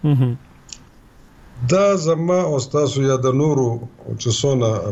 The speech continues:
Speaker 2: پروفیشنلز دي،
Speaker 1: مهم.
Speaker 2: د دې د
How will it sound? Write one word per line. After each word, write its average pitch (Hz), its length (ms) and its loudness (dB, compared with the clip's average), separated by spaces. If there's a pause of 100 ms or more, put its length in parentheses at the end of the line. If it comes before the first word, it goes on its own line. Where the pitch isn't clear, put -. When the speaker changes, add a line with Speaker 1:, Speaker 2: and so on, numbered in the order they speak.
Speaker 2:
پروفیشنلز 104 760 -2
دي، 87 120 -6 (340)
Speaker 1:
مهم. 135 280 2 (840)
Speaker 2:
د - 20 2 (140)
دې 208 180 2 (100)
د - 20 4